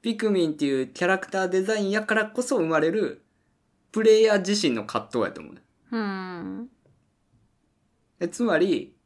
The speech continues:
Speaker 1: ピクミンっていうゲームとして用意されてる仕掛け、遊びと、プレイヤーが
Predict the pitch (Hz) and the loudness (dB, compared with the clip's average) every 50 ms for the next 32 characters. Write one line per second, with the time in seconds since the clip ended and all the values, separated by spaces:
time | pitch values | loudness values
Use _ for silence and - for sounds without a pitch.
0 | _ _ _ - - 214 214 233 226 208 180 165 151 151 147 147 143 135 135 139 | _ _ _ -8 -8 -6 -2 0 0 2 2 0 0 0 0 2 2 2 0 -2
1 | 190 214 226 233 226 220 214 196 165 - 180 180 - 185 160 175 190 196 185 156 | 0 2 2 2 2 2 0 0 0 -2 -4 -4 0 0 2 2 2 2 2 2
2 | 127 - - 127 127 127 127 - 120 117 113 - - - 127 127 - 120 120 - | 2 0 -2 0 0 0 -2 -2 -6 -4 -4 -6 -2 -2 -2 -2 -2 -4 -6 -8
3 | - _ - 139 135 - 147 123 127 123 - 220 190 - - - _ _ _ _ | -10 _ -8 -8 -4 -4 -4 -4 -4 -4 -2 -2 -2 -2 -6 -12 _ _ _ _
4 | _ _ _ _ _ _ _ _ _ _ _ _ _ - - 208 202 202 202 196 | _ _ _ _ _ _ _ _ _ _ _ _ _ -6 0 4 6 6 6 6
5 | 202 202 190 190 185 180 196 202 180 143 - - | 6 6 6 4 4 4 2 0 -2 -2 -6 -10